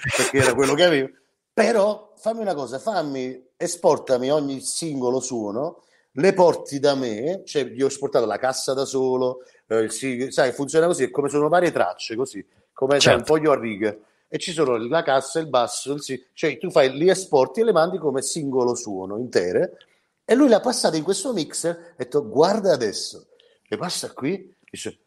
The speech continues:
Speaker 1: "Caspita, ha cambiato tutto", cioè, e so, "Qui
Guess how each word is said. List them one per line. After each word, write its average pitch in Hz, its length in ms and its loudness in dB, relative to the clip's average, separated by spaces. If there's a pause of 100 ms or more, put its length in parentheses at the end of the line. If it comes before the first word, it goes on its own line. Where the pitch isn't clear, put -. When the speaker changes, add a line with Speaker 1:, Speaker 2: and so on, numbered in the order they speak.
Speaker 1:
"Caspita, 143 480 -4
ha 117 60 -12
cambiato 214 400 2
tutto", 208 680 -2
cioè, 131 500 4 (200)
e 123 80 -6
so, - 180 -4
"Qui 233 460 0